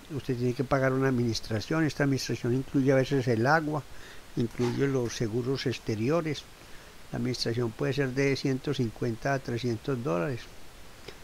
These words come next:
Son dos cuartos, dos baños, y a veces trae un, un cuarto de, de,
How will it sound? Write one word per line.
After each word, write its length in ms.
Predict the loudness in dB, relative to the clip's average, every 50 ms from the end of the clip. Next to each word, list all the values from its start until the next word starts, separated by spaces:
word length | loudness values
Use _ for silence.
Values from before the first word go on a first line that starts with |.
| -18 -18 -12 -6
Son 160 | -2 -2 -2 0
dos 160 | -2 -4 -4
cuartos, 560 | -2 2 2 2 2 2 0 -2 -2 -2 0
dos 160 | -2 -2 -2 0 0
baños, 420 | 2 2 2 2 0 -2 -4 -4 -6 -8 -10 -10 -10 -12 -16 -16 -18 -16 -16 -16 -16 -16 -16 -12 -6
y 20 | -4
a 60 | -2
veces 240 | -2 0 0 -2 -2
trae 420 | -2 -2 -2 0 0 0 0 0
un, 680 | -2 -2 -4 -4 -4 -4 -2 -2 -2 -2 -2 -4 -4 -6 -8 -10 -8
un 80 | -8 -8
cuarto 540 | -4 0 0 2 2 0 -2 -6 -4 -4 -2
de, 260 | -2 -2 -2 -2 -4 -6 -12 -18 -18 -18 -18 -18 -18 -18 -18 -18 -18 -18 -20 -20 -18 -14 -10
de, 320 | -8 -6 -6 -4 -4 -6